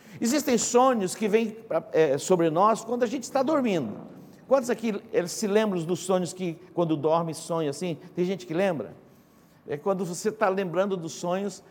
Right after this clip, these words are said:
é porque a, o seu sono está sendo um sono saudável. Quando você sonha e já não se lembra mais, você precisa dar uma melhoradinha na qualidade do seu sonho, do seu sono, porque quando você s-, dorme bem e você s-, e você sonha e sempre tá sonhando,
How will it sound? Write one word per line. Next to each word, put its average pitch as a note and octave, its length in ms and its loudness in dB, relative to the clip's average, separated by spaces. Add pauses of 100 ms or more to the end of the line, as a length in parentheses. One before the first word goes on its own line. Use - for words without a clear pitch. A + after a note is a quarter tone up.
(200)
é - 80 -6
porque D#3+ 300 -4
a, F#3 180 4
o D#3+ 120 -4
seu F#3 180 -2
sono F3 260 -4
está E3 180 -6
sendo F#3 220 -4
um F3 60 -4
sono E3+ 260 -4
saudável. B2+ 640 0 (320)
Quando E3+ 180 0
você F3+ 220 -2
sonha F3 340 -2
e - 20 -4
já D#3+ 140 0
não F3 100 -2
se F3 140 -6
lembra F3 260 0
mais, E3 440 -2 (260)
você D#3+ 160 -6
precisa D3+ 240 -6
dar D#3 100 2
uma E3 60 2
melhoradinha D#3+ 500 2
na D#3 100 -2
qualidade D3+ 340 2
do D3+ 60 -12
seu F3 180 -6
sonho, D3 360 -6 (220)
do - 80 -12
seu B2+ 160 -6
sono, C#3+ 460 0 (260)
porque D3+ 300 -2
quando E3+ 180 -2
você E3 220 -2
s-, - 180 -10 (120)
dorme G#3+ 380 6
bem F#3 420 2 (440)
e C#3+ 80 -2
você D3+ 280 0
s-, - 260 -6
e D#3+ 80 2
você D#3 260 6
sonha F#3 300 0
e - 20 -2
sempre A#3 360 4
tá G#3+ 120 2
sonhando, F3+ 540 0